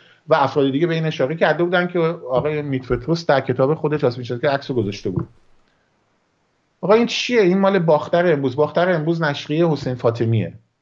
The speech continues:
ک-، اه، کربلایی مصدقیون، وزیر خارجه مصدق بود. چی نوشته؟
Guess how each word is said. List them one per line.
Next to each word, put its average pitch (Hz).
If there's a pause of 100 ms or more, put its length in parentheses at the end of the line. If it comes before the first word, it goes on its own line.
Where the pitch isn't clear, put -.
(1160)
ک-، -
اه، 117
کربلایی 135
مصدقیون، 107
وزیر 120
خارجه 120
مصدق 104
بود. - (720)
چی -
نوشته؟ 202